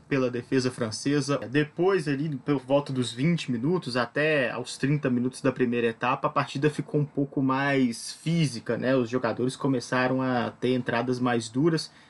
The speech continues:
Aos vinte e cinco minutos, o Eusébio, do Barcelona, fez falta muito dura em Guerin, que ficou sentindo bastante, saiu de campo de maca, mas logo em seguida voltou ao jogo.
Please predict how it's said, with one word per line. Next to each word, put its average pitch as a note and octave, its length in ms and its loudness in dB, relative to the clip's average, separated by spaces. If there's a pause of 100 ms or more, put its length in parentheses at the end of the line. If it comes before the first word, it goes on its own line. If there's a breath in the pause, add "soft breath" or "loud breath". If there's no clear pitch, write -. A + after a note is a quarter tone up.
(140 loud breath)
Aos A#2+ 220 2
vinte C#3+ 200 0
e - 20 -8
cinco D3+ 200 -2
minutos, C#3+ 300 0
o C#3+ 80 2
Eusébio, C3+ 680 0 (560)
do B2+ 100 0
Barcelona, B2 480 0
fez B2+ 200 -4
falta C3+ 260 0
muito D#3 460 0
dura C#3 240 0
em C3 60 0
Guerin, B2 300 0
que E3 120 -2
ficou D#3+ 220 -2
sentindo F#3 760 -2
bastante, C3+ 640 -2
saiu D3 260 0
de C3 120 -6
campo D3 240 -2
de D3 140 -4
maca, C3+ 580 0 (400 soft breath)
mas B2+ 200 0
logo C3 180 2
em B2+ 40 -2
seguida B2 360 -4
voltou C3 600 -2 (320 soft breath)
ao C#3+ 200 0
jogo. A#2 320 -6